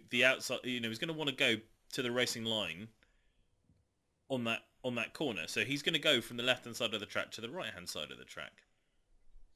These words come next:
So quite why Nasser bothered to poke the nose of his car up the inside into a gap that was quite obviously going to close. I, I could understand if, if he'd gotten, you know,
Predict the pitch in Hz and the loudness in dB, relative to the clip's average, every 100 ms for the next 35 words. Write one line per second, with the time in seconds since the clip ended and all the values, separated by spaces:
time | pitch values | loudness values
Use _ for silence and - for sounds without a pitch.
0 | - - - - 147 - 190 196 180 180 | -18 -18 -18 -8 -8 -4 0 0 2 0
1 | 160 165 151 139 139 135 131 - 123 - | 2 2 2 0 0 -2 -4 -8 -14 -6
2 | - 139 127 123 135 131 123 110 107 - | 0 0 0 0 0 0 -2 -6 -8 -8
3 | 123 120 95 101 110 110 110 110 104 117 | -6 -4 -2 -2 -4 -4 -2 -2 -4 -4
4 | 110 90 85 - - - - 113 113 113 | -2 -4 -6 -12 -20 -16 -8 -6 -2 -2
5 | 104 123 101 113 101 107 107 104 - _ | 0 -2 -2 -8 -14 -12 -8 -8 -10 _
6 | _ _ _ _ _ _ _ _ _ _ | _ _ _ _ _ _ _ _ _ _
7 | _ - - 156 160 156 147 143 139 110 | _ -20 -12 0 2 4 4 2 2 0
8 | - 107 98 104 101 98 - - 107 65 | 0 -4 -2 0 -2 -6 -8 -2 -2 -2
9 | 64 - - _ _ - - - - 160 | -8 -10 -12 _ _ -20 -20 -10 0 4
10 | 208 226 247 254 208 185 180 190 220 214 | 8 8 8 2 2 0 -2 0 -2 -2
11 | 196 190 - 160 110 95 | -4 -6 -6 -2 0 0